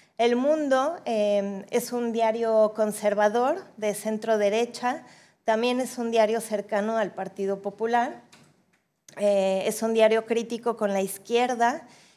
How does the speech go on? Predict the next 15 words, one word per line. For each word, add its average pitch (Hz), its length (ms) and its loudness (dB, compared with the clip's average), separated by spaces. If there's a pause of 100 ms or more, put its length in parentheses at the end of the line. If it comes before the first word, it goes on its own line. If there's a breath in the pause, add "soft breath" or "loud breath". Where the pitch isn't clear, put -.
(120)
y 247 100 -6
se 233 140 -4
opone 233 340 -2
a 254 80 -2
los 240 160 -4
nacionalismos 208 840 -6
tanto 202 300 -8
vascos 214 600 -6
como 185 640 -6
del 214 180 0
País 214 340 0
Vasco 247 420 -2
como 190 480 -4 (100)
de 196 100 -4
Cataluña. 175 720 -4